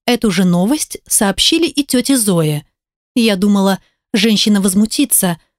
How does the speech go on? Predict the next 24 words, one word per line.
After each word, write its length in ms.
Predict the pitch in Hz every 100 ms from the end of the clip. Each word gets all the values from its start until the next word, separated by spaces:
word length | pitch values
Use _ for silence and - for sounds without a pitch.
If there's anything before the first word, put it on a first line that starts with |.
| _
но 200 | 208 208
она, 280 | - 202 233
напротив, 680 | 247 247 330 302 - 175 - _ -
обрадовалась 840 | 202 175 185 254 180 165 180 - - _ _
и 120 | 214
выказала 480 | 190 220 302 294 311
свою 380 | 302 294 311 202
поддержку. 800 | - 185 165 170 - - 165 151 _ _ _
Жилищный 560 | 175 196 233 254 - 240
вопрос 500 | 220 - 311 320 - _ _ _
стал 360 | - - 302 330
почти 520 | - 285 - - 269
сразу. 600 | - 240 190 156 160 151 _ _ _ _ -
Стеснять 560 | - 240 - 220 214
маму 260 | 202 208 202
Романа 400 | 202 202 202 196
я 140 | 196
не 100 | 202
хотела, 680 | 185 220 - 294 240 170 160 _ _ _
да 120 | 214
и 80 | 226
сам 300 | 220 - 370
мужчина 500 | 226 196 - 196 180
хотел 460 | - 185 - 185